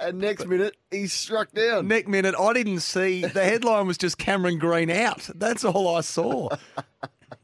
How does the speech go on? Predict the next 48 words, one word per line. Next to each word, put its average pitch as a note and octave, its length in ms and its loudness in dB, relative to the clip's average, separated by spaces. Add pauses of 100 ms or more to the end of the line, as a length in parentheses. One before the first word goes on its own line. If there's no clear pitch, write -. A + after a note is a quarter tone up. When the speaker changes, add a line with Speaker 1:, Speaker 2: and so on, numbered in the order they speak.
Speaker 2:
Gee C3+ 220 -2
whiz, A#2 260 -2
my A#2 220 -2
heart, G#2+ 400 -2
you G#2+ 100 -8
should C3 220 -8
have A2 80 -4
seen G#2+ 220 -6
how F#2+ 100 -8
fast A#2 320 -4
it - 40 -16
was F2+ 120 -10
going G#2 340 -4
when A2 100 -4
I F#2 60 -4
saw A#2 280 -4
that. A#2 160 -2 (300)
If C#3 140 -4
they D#3 220 0
say C#3 260 -2
he's A#2+ 140 -2
got B2 120 0
a A2+ 60 0
bug, A2 600 0
<laughs> - 100 -14
I - 360 -4
will A#2 420 -2
die. G#2 400 0
Speaker 1:
You've D#3+ 80 -2
taken F#3 400 -2
down D#3+ 300 -2
the B2+ 120 -6
host, E3 480 -6 (160)
the C3 80 -8
hosties, F3 800 -4
you've D3+ 160 -10
taken D#3+ 280 -6
down C3 120 -6
the A#2 80 -6
whole C#3+ 200 -4
plane, C3+ 400 -4
now C3 60 2
Speaker 2:
Oh. A#2 360 2
Speaker 1:
you've G2+ 80 -2
taken C3 260 -6
down A#2+ 240 -4
Cam B2 320 -10
Green. A2 320 -8